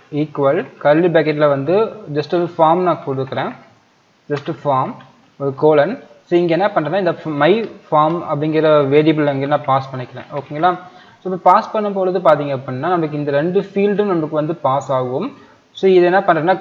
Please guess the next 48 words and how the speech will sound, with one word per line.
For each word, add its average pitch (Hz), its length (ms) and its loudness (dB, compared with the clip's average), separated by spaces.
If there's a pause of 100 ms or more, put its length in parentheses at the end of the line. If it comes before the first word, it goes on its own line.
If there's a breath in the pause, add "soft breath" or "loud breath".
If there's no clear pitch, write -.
கான்டெக்ஸ்ட்ல 160 340 4
வச்சுக்கிறேன். 151 460 -2
இந்த 185 140 0
context 175 560 2
அப்படிங்கிற 156 360 2 (100)
variable 151 280 0
என்ன 147 240 -2
பண்றேன் 135 280 -2
அப்படின்னா, 143 500 -4
just 160 140 -8
வந்து 160 360 -4 (600 soft breath)
கமா 165 180 2 (100)
கொடுத்துட்டு 151 340 -2 (120)
நம்ம 175 200 0
ஹெச் 151 180 -2
டி 220 80 -2
M 202 100 4
L 196 100 -2
file 165 300 -2
போகும்போது 165 520 0
வந்து 160 180 -4
இந்த 165 100 -2 (120)
context 156 360 0
நான் 131 160 -6
pass 135 220 -4
பண்ணிக்கிறேன். 135 400 -4 (1300)
So 196 60 -4 (100)
next 165 220 -2 (100)
பாத்தீங்க 160 260 4
அப்படின்னா 160 240 -2
இந்த 170 120 4
ஹெச் - 160 -10
டி 208 80 0
M 202 120 0
L 180 120 2 (120)
file, 139 220 0 (180)
இண்டெக்ஸ் 180 260 2
டாட் 170 120 2
ஹெச் - 140 -6
டி 180 80 0
M 170 80 2
L 160 140 -4
file 156 220 2
வந்த 143 220 -2
உடனே 151 200 0 (100)
பாத்தீங்க 131 300 0
அப்படின்னா 143 340 -4
இங்க 156 120 -2